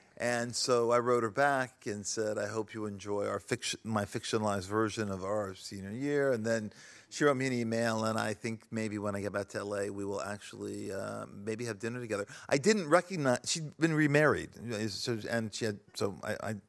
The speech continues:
didn't know who it was. So, so, um, so she seems okay with her portrait of Debbie Schaefer. And there's also, uh, th-,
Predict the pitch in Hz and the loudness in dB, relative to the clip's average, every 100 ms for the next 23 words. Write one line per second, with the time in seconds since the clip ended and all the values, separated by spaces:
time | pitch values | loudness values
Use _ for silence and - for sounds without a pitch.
0 | _ - 101 98 - 107 92 85 87 87 | _ -12 -10 -10 -6 -4 -4 -6 -10 -12
1 | - 101 98 - - - - 196 190 - | -12 -14 -16 -20 -20 -18 0 2 2 4
2 | 160 160 160 156 143 - - - 226 - | 6 6 4 0 -8 -14 -16 4 6 8
3 | 311 330 - 359 381 269 233 - 185 294 | 8 8 8 6 8 8 8 6 2 2
4 | 247 110 - - 135 151 139 143 135 131 | 0 -4 -12 0 4 4 4 4 4 4
5 | 131 110 - - - - 120 110 123 110 | 0 0 -6 -20 -16 -2 -2 2 0 0
6 | 110 - 113 107 120 120 135 139 165 190 | -6 -2 -2 -2 -2 -2 -2 2 4 4
7 | 214 - 180 165 - - _ - 131 139 | 4 2 4 2 -2 -20 _ 2 4 6
8 | 131 131 135 | 2 0 -2